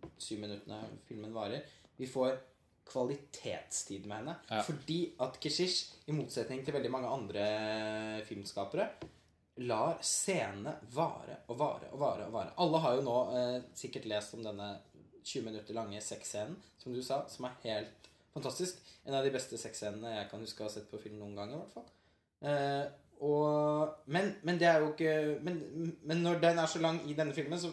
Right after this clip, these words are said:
Speaker 1: føles det helt naturlig, fordi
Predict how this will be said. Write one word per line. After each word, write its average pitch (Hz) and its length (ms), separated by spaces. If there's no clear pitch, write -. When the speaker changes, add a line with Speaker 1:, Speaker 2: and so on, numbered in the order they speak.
Speaker 1:
føles 139 280
det 143 160
helt 143 120
naturlig, 156 400
fordi 156 220